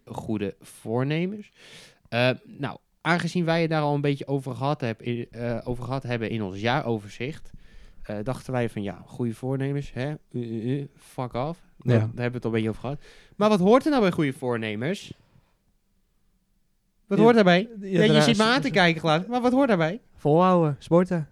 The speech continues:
Speaker 1: Ja, s-, ja, voor, nou,
Speaker 2: Ja, ik
Speaker 1: volhouden.
Speaker 2: weet niet of je een bruggetje wilde maken. Dat
Speaker 1: Nou,
Speaker 2: kan ik niet
Speaker 1: ja,
Speaker 2: zo goed
Speaker 1: eigenlijk
Speaker 2: inschatten.
Speaker 1: wel. Ik wilde
Speaker 2: Oké.
Speaker 1: een beetje brug-
Speaker 2: Nou, sporten.
Speaker 1: Ja, sport. Ja,
Speaker 2: Sport
Speaker 1: dankjewel.
Speaker 2: hoort erbij
Speaker 1: Je hebt hem in
Speaker 2: natuurlijk.
Speaker 1: één keer, ja.
Speaker 2: Ja,
Speaker 1: Nee,
Speaker 2: want
Speaker 1: eh, sporten. Daar hoort natuurlijk van de goede voornemens, dachten we, daar kunnen we weer die, een beetje die doelen op noemen die we in ons,
Speaker 2: Ja,
Speaker 1: eh,
Speaker 2: nee, dat, eh,
Speaker 1: eh,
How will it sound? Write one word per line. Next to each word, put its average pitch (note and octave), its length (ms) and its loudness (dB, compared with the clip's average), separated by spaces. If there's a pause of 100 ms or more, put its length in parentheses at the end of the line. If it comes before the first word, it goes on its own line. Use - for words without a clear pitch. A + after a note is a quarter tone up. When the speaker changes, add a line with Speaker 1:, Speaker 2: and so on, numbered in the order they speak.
Speaker 1:
Ja, F3+ 340 -4
s-, - 140 -20
ja, D3 280 -4
voor, - 180 -8
nou, B2+ 180 -4
Speaker 2:
Ja, - 40 -16
ik C#3 80 -16
Speaker 1:
volhouden. D#3+ 380 6
Speaker 2:
weet F3 100 6
niet D#3 100 0
of E3 140 2
je E3 60 2
een C#3+ 60 4
bruggetje E3+ 400 0
wilde C#3 220 2
maken. A#2+ 340 -4
Dat B2 100 -4
Speaker 1:
Nou, D3+ 180 -4
Speaker 2:
kan D#3 100 2
ik D#3 60 2
niet D3 80 0
Speaker 1:
ja, E3+ 60 -2
Speaker 2:
zo E3 60 -4
goed - 80 -4
Speaker 1:
eigenlijk D#3 300 0
Speaker 2:
inschatten. C#3+ 260 0
Speaker 1:
wel. A2+ 80 -6
Ik G#2 60 -8
wilde D3+ 140 6
Speaker 2:
Oké. C#3+ 100 2
Speaker 1:
een C#3 60 0
beetje C3+ 200 -4
brug- C#3 160 -2
Speaker 2:
Nou, A#3+ 160 10
sporten. A3 480 4
Speaker 1:
Ja, A3 160 0
sport. - 440 -2
Ja, F3 140 -8
Speaker 2:
Sport - 180 -12
Speaker 1:
dankjewel. G3 260 8
Speaker 2:
hoort G3+ 160 6
erbij E3 220 4
Speaker 1:
Je D3+ 60 6
hebt D3 140 4
hem C#3 100 6
in E3+ 60 4
Speaker 2:
natuurlijk. F#3 280 2
Speaker 1:
één A#2+ 160 -2
keer, - 180 -20
ja. D3+ 80 4
Speaker 2:
Ja, B2+ 60 4
Speaker 1:
Nee, G3+ 100 6
Speaker 2:
want F#3 120 2
Speaker 1:
eh, F#3 200 4
sporten. F3 600 0
Daar E3+ 180 2
hoort A3 180 2
natuurlijk F3+ 420 -2
van F3 120 0
de E3 80 0
goede D3+ 200 0
voornemens, F3 460 2
dachten C#3 280 0
we, C3 60 0
daar B2+ 100 0
kunnen C3+ 240 2
we C3 100 2
weer B2+ 200 2
die, A#2+ 220 -2
een B2+ 80 0
beetje B2+ 240 2
die A#2 140 -4
doelen C#3+ 240 2
op E3+ 80 2
noemen E3+ 260 2
die B2+ 140 0
we B2+ 120 2
in B2 100 -2
ons, A#2+ 220 -4
Speaker 2:
Ja, A2+ 340 2
Speaker 1:
eh, G#2 60 -2
Speaker 2:
nee, G#2 260 -4
dat, G#2 320 -12
eh, A2 220 -2
Speaker 1:
eh, G#2 80 -4